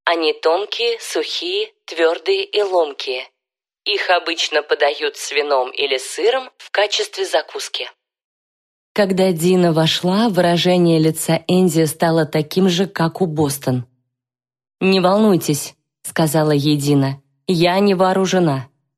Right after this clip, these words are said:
"Приятно слышать". Бостон выдвинула табурет. Дина тяжело опустилась на него и приняла предложенный бокал вина.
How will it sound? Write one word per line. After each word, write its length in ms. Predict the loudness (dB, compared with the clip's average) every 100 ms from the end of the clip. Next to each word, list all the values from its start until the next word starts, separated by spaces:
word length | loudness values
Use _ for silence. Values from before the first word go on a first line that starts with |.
| _ _
"Приятно 540 | -2 0 2 0 0 -2
слышать". 580 | 0 -2 -2 -6 -10 -18 _ _ _ _ _ _ _ _ _ -2
Бостон 500 | 0 0 2 2 4
выдвинула 580 | 2 2 4 4 2
табурет. 680 | 2 0 2 2 2 -2 -8 _ _ _ _ _ _ _
Дина 420 | -2 2 4 4
тяжело 580 | 2 2 2 4 4 2
опустилась 760 | -2 -4 -4 -2 0 2 2 4
на 60 |
него 460 | 4 4 4 2 2
и 220 | 0 0
приняла 580 | 2 2 4 4 4 2
предложенный 680 | 0 2 4 4 4 2 2
бокал 420 | 0 0 0 0
вина. 460 | 2 2 2 -2